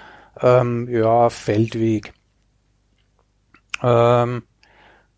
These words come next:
wie schon gesagt, die Dosen, äh, alles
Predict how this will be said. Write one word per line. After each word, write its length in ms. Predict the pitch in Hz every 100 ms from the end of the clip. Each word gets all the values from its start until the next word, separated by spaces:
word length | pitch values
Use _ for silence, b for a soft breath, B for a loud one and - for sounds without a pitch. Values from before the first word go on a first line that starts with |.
| _ _ _ _ _ _
wie 120 | 127 131
schon 140 | 147
gesagt, 320 | - 127 -
die 100 | 120
Dosen, 640 | 135 135 156 170 165 160 - _ _ _ _ _ _ _ -
äh, 60 |
alles 1120 | 135 127 135 143 143 143 143 143 - - -